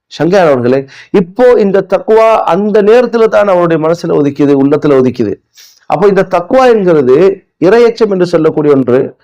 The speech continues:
நம்ம பார்த்தோம் என்று சொன்னால், தொழுகையில மட்டும்தான் மேக்சிமம் இந்த தக்வா நம்மள்ட்ட இருக்குது.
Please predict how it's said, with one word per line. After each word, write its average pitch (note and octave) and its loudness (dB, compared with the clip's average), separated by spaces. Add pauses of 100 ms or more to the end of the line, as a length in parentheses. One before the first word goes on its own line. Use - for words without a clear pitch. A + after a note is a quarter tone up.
(160)
நம்ம D#3 -2
பார்த்தோம் G#3 0
என்று E3 -2
சொன்னால், C3+ 0 (1000)
தொழுகையில B3+ 4
மட்டும்தான் A#3+ 0
மேக்சிமம் A3 0
இந்த G#3+ 2
தக்வா F#3 0
நம்மள்ட்ட E3+ -2
இருக்குது. B2 -6